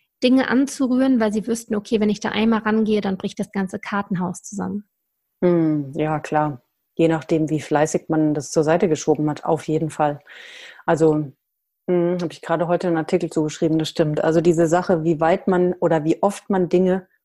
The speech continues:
Speaker 2: kompensiert, teilweise spürt man noch nicht mal, dass man sie kompensiert. Also da nehme ich mich auch mit ein.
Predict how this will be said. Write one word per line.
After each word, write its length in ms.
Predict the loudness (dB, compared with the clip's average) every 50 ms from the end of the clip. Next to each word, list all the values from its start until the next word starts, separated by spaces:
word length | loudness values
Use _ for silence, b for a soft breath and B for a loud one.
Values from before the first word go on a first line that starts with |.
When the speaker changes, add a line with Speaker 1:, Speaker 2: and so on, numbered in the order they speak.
| _ -10
Speaker 2:
kompensiert, 920 | -4 -2 -2 -2 0 0 0 0 0 0 2 4 4 4 4 0 -4 -12 _ _ _ _ _ _ _
teilweise 480 | -2 2 2 4 4 4 4 2 0 -2
spürt 400 | -6 -4 0 2 2 2 4 2
man 140 | 2 4
noch 200 | 2 2 0 0 -2
nicht 220 | -2 -2 -2 -4
mal, 140 | -4 -2 0
dass 180 | -2 -2 -2 -2
man 160 | -4 -4 -2
sie 100 | -4 -4
kompensiert. 600 | -4 -4 -6 -4 -2 -2 -2 0 2 4 4 4 4
Also 240 | 2 2 4 4
da 100 | 4 4
nehme 220 | 4 4 4 4 2
ich 100 | 2 0
mich 240 | -2 -2 0 0 0
auch 200 | 0 2 0 -2
mit 200 | -4 -4 -2 -2
ein. 380 | 0 2 2 2 2 0 -4